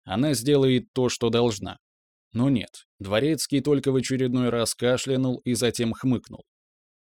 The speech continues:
Видимо, нашел еще что-то забавное в Illustrated London News. Примечание автора. Illustrated London News — первая в мире иллюстрированная еженедельная газета, позднее журнал.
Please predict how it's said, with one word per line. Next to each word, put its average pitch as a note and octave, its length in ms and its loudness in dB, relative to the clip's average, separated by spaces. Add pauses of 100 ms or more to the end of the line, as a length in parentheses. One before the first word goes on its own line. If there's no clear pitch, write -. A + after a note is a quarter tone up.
Видимо, C#3+ 480 0
нашел C3+ 420 2
еще B2+ 360 2
что-то A#2+ 340 -2
забавное A2+ 640 0
в G#2 80 -2
Illustrated A2 720 0
London G#2 480 0
News. - 380 -8 (600)
Примечание C3 840 -2
автора. - 400 -4 (600)
Illustrated C#3 680 -2
London C3 440 2
News — D#3+ 380 -4 (120)
первая C#3 440 2
в G#2 60 -6
мире C3+ 380 0
иллюстрированная B2 920 0
еженедельная A2 880 0
газета, A#2+ 520 -2 (200)
позднее A#2+ 480 2
журнал. B2 400 0